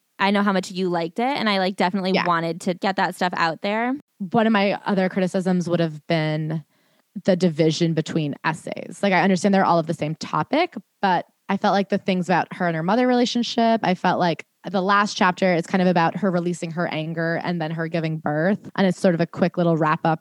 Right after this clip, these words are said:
Speaker 2: essay that we'll get into on the Patreon. And I feel like when she showed how far she could take this topic, I was disappointed in the essays like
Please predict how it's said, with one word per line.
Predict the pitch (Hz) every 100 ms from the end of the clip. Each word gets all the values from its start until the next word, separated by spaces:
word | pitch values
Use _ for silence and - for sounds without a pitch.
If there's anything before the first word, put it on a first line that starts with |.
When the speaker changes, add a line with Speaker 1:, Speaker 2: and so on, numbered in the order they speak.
| -
Speaker 2:
essay | 160 156 160 151
that | 156
we'll | 156
get | 165
into | 156 156
on | 165
the | 156
Patreon. | - 160 - 160 156 160 _ _ _ -
And | 208
I | 185
feel | 180 220
like | 214 208
when | 202
she | -
showed | 202 - 175 175
how | 208
far | 214 180 160 175
she | -
could | 175 175
take | 175
this | 170 165
topic, | - 156 - 220 247
I | 180
was | 175
disappointed | - 175 175 - 165 175 165
in | - 185 185
the | 175
essays | 175 185 185 170
like | 220 208